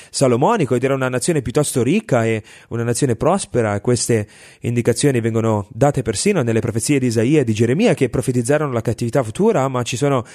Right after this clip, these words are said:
ancora accenni alla ricchezza e alla prosperità della nazione. Quindi questi giovani non erano particolarmente affascinati sicuramente dall'aver buon cibo e buon vino, e quello sarebbe stato a loro disposizione anche in passato, però la questione qui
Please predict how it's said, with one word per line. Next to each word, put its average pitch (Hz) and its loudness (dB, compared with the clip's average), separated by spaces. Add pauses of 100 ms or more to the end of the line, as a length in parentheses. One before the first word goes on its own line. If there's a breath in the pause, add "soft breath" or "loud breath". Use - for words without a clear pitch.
(160 loud breath)
ancora 120 0
accenni 143 -2
alla 117 2
ricchezza 127 -2
e - -6
alla 117 -2
prosperità 110 -4
della 113 -2
nazione. 135 -2
Quindi 156 0 (260 loud breath)
questi 226 0
giovani 135 0
non 151 -4
erano 190 0
particolarmente 156 -2
affascinati 151 -2
sicuramente 139 0 (260 loud breath)
dall'aver 139 2
buon 127 0
cibo 165 0
e - 0
buon 127 0
vino, 202 0
e 131 0
quello 147 0
sarebbe 123 -2
stato 135 0 (260 loud breath)
a - -2
loro 147 4
disposizione 131 -2
anche 139 -2
in 120 -4
passato, 165 0
però 151 0
la 147 0
questione 220 -2
qui 120 0